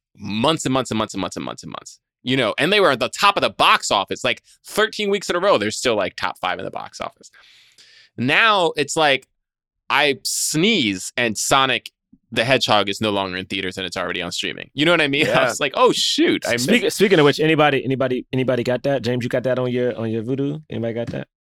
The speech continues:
Speaker 2: I don't have it because I saw it in theaters.
Speaker 1: I have Peacock.
Speaker 3: Uh, I'm trying to s-, is it on Peacock? Sonic?
Speaker 2: Is it on Peacock?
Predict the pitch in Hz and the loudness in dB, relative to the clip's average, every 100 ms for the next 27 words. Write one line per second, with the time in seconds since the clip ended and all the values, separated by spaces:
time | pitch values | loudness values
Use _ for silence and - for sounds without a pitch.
0 | _ - 135 165 208 208 190 185 180 165 | _ -4 -2 0 0 2 2 4 4 2
1 | 135 160 143 147 185 262 - 170 147 151 | 0 -2 0 4 2 2 4 6 8 6
2 | 151 _ _ _ 127 135 139 147 - - | 2 _ _ _ 0 0 2 -4 -6 -6
3 | 131 165 117 - - 131 127 101 95 87 | -2 -2 -4 -10 -4 -2 -2 -4 -6 -6
4 | 90 117 117 123 131 - 143 120 - _ | -2 0 2 2 0 -2 -4 -4 -10 _
5 | _ - 175 190 175 214 254 311 - _ | _ -4 0 2 2 0 0 -2 -4 _
6 | - - 180 214 240 - 175 247 226 240 | -12 -2 2 2 0 0 2 8 8 6
7 | 214 208 233 | 2 2 4